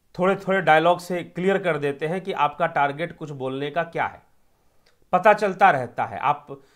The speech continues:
ये, ए, समझ लीजिए। इसलिए कई लोग कई तरह के कमेंट करते हैं और जो करते हैं उनको उस ढंग से उत्तर देने का प्रयास किया जाता है।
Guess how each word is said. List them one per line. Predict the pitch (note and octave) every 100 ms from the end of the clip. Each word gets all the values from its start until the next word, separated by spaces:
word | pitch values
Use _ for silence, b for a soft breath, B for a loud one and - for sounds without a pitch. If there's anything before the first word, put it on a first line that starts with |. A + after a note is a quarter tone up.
| b _
ये, | C3 F3 F#3 - - _ _ _ _ _ _ _ -
ए, | C#3 C3+ A2+ - -
समझ | B2+ - G3+ F3+
लीजिए। | C#3 A2 D#2+ - -
इसलिए | - C#3
कई | C#3 F3+ F#3+
लोग | F#3+ D3+ - _ _ _ _ _
कई | D3+ D#3+
तरह | E3 D#3+
के | D#3+ E3 D#3
कमेंट | - D3+ D#3 D3+
करते | C#3+ C3+ F3
हैं | G#3+
और | A#3+ C#3
जो | B2+ C3+ A2+ - _ _ _ _ _ _ _
करते | C#3 C3 G3
हैं | G#3
उनको | A#3+ F#3+ G#3+
उस | F#3+ D#3
ढंग | D#3+ E3
से | G#3 G#3 - - _ _ C#3+
उत्तर | - D#3+ C3+
देने | B2+ B2 B2
का | F3
प्रयास | F3+ A#2+ B2+ E3 - -
किया | F#3+ D#3
जाता | G2 - -
है। | -